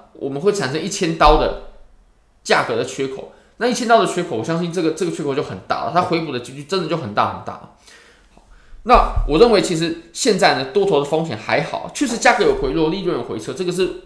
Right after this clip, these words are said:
完全没问题的。那其实我刚刚又有再加上一点点的现货了，一点点。那我认为真正要对于多头构成风险呢，基本上就是两个条件。第一个就是哪天这条趋势线它被跌破了，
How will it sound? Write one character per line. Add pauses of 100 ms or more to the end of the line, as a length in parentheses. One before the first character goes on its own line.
(160)
完
全
没
问
题
的。 (100)
那
其
实
我
刚
刚
又
有
再
加
上
一
点
点
的
现
货
了，
一
点
点。 (2250)
那
我
认
为
真
正
要
对
于
多
头
构
成
风
险
呢，
基
本
上
就
是
两
个
条
件。 (560)
第
一
个
就
是 (840)
哪
天
这
条
趋
势
线
它
被
跌
破
了，